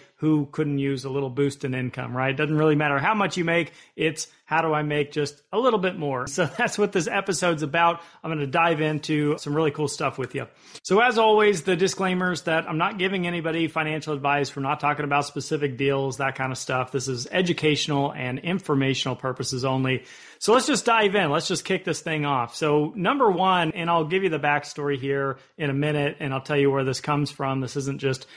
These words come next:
me and my opinion standing up here. This has a lot of deep-rooted history to it.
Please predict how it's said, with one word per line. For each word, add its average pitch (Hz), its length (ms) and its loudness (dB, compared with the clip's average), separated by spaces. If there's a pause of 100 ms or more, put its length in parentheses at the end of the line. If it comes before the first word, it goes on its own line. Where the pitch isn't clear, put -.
(120)
me 147 280 2
and 135 120 -2
my 139 180 0
opinion 143 460 -2
standing 135 360 -4
up 131 120 -6
here. 175 280 2 (320)
This 165 400 -2
has 165 240 0
a 151 80 2
lot 160 520 2
of 139 320 -6
deep-rooted 143 840 -2 (220)
history 139 480 -2
to 127 200 -4
it. 127 140 -6